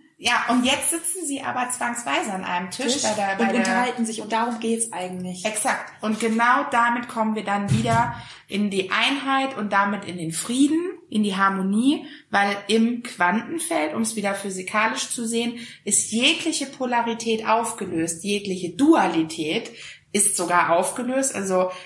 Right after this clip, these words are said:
Speaker 1: im Prinzip gibt es im vereinheitlichen Feld, alle Elementarteilchen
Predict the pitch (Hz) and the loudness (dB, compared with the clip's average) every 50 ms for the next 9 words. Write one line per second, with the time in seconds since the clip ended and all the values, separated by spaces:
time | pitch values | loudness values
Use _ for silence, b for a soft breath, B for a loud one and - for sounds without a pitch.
0 | B B - 208 208 196 - 214 196 190 - - 233 226 233 233 - 220 226 226 | B B -2 -2 -2 0 -2 -4 -2 0 0 0 0 -2 -4 -4 -2 -2 -2 -2
1 | - - - 233 240 233 - - - - 202 196 202 196 - - _ _ _ _ | -4 -8 -4 -2 0 0 0 0 -2 -6 -8 -8 -8 -8 -10 -14 _ _ _ _
2 | - - - - 190 - - 190 196 220 254 285 285 262 254 247 247 247 - 240 | -8 -6 -2 0 0 2 2 2 2 2 2 0 0 2 2 2 0 0 -4 -4
3 | 233 226 - 240 226 226 - 240 208 190 185 185 - 190 202 220 220 220 208 214 | -4 -4 -4 -4 -4 -2 0 2 2 2 2 0 0 0 2 0 0 -2 -2 -2
4 | 214 208 202 202 196 - - 214 214 214 - - 180 175 180 185 - 214 214 | 0 -2 -2 -4 -4 -4 0 0 0 0 -2 -4 -4 -4 -4 -4 -4 -6 -6